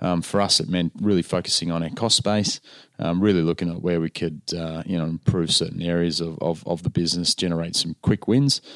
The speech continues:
but also look at, you know, longer term strategic thinking around, you know, there might be, uh, uh, some initiatives or, or, or some strategies we need to put in place now. We're not gonna see the fruits of that labour immediately, but, you know, down the track we will, and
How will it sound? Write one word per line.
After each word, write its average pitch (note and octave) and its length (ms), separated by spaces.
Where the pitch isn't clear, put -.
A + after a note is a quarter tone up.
but C#3+ 100
also C3+ 240
look G2+ 220
at, E2 100
you E2+ 140
know, E2 100
longer F2 300
term E2+ 300
strategic E2 460
thinking E2+ 420
around, D#2+ 400
you - 100
know, - 80
there F2 80
might F2 160
be, E2+ 320
uh, E2+ 220
uh, D#2 240
some E2 240
initiatives E2 640
or, D#2+ 160
or, D2+ 240
or B1+ 160
some - 160
strategies E2 440
we E2 80
need E2+ 120
to D#2+ 60
put - 160
in D#2+ 80
place - 340
now. F2+ 280
We're A2+ 80
not A2+ 80
gonna G2 120
see G3 160
the E3 80
fruits - 300
of G#2 60
that F#2 120
labour F2+ 300
immediately, E2+ 520
but, F2 300
you E2 120
know, D#2 80
down E2 240
the E2 60
track E2+ 260
we F2+ 80
will, G2 240
and F#2 160